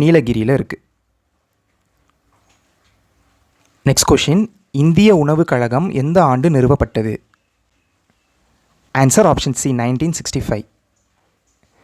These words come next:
நைன்டீன் சிக்ஸ்டி ஃபைவ்ல டேட் வந்து ஜனவரி ஃபோர்டீன். இது வந்து உங்களுக்கு தெரியுமான்னு டேட்டோடயே கொடுத்து வச்சிருப்பாங்க. So, டேட்டோட பார்த்துக்கோங்க. இது நிறுவும் போது இதோட தலைநகரம் எங்க இருந்ததுன்னா சென்னையில இருந்தது. இப்போ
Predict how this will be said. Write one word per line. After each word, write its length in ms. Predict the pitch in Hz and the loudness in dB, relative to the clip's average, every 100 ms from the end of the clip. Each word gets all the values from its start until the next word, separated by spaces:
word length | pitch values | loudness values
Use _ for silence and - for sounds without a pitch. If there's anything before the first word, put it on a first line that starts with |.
| _ _ - 120 | _ _ -4 0
நைன்டீன் 360 | 143 160 180 160 | 2 4 2 2
சிக்ஸ்டி 220 | 135 131 | -4 0
ஃபைவ்ல 240 | 135 156 139 135 | 0 2 2 2
டேட் 200 | 160 139 | 2 0
வந்து 160 | 131 160 127 | 0 0 0
ஜனவரி 340 | 127 131 143 143 | 2 2 0 0
ஃபோர்டீன். 400 | 120 113 117 107 - | -2 0 -2 -4 -4
இது 80 | 123 127 | 0 4
வந்து 140 | 160 | 4
உங்களுக்கு 280 | 139 156 143 131 | 4 2 2 2
தெரியுமான்னு 360 | 127 131 151 131 | 2 0 0 0
டேட்டோடயே 380 | 131 135 143 135 | 2 2 2 0
கொடுத்து 200 | - 120 | -2 -4
வச்சிருப்பாங்க. 440 | - 117 113 151 165 | -2 -4 -2 -2 -2
So, 80 | 117 | -2
டேட்டோட 260 | 117 117 120 110 | 0 0 0 -2
பார்த்துக்கோங்க. 380 | - 107 104 - - _ - 127 | -4 -10 -12 -16 -20 _ -4 2
இது 80 | 135 | 4
நிறுவும் 300 | 147 202 175 165 | 4 4 4 4
போது 160 | 170 | 4
இதோட 160 | 147 151 135 | 4 4 0
தலைநகரம் 520 | 143 156 143 131 123 | 0 0 0 -2 -2
எங்க 160 | 127 135 120 | -4 -4 -4
இருந்ததுன்னா 360 | 113 113 123 - - | -4 -4 -4 -4 -4
சென்னையில 440 | 131 139 147 131 | -2 0 2 2
இருந்தது. 300 | 113 110 104 - _ _ _ _ _ - _ _ _ 139 | 0 -2 -4 -8 _ _ _ _ _ -20 _ _ _ -8
இப்போ 180 | - 180 | -2 2